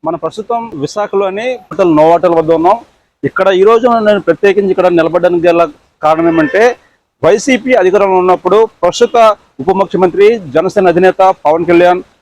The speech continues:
విశాఖలో జనవాణి కార్యక్రమం నిర్వహించేందుకు వచ్చారు. అయితే అప్పటి ప్రభుత్వం ఆయన విశాఖ పర్యటనకు, అదేవిధంగా జనవాణి కార్యక్రమ నిర్వహణకు ఆంక్షలు విధించింది. ఈ నేపథ్యంలోనే ఆయన కొన్ని రోజుల పాటు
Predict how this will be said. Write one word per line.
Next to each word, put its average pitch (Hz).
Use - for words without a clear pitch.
విశాఖలో 202
జనవాణి 180
కార్యక్రమం 180
నిర్వహించేందుకు 165
వచ్చారు. 160
అయితే 208
అప్పటి 214
ప్రభుత్వం 226
ఆయన 160
విశాఖ 202
పర్యటనకు, 196
అదేవిధంగా 190
జనవాణి 196
కార్యక్రమ 180
నిర్వహణకు 180
ఆంక్షలు 165
విధించింది. 160
ఈ 165
నేపథ్యంలోనే 170
ఆయన 170
కొన్ని 170
రోజుల 185
పాటు 190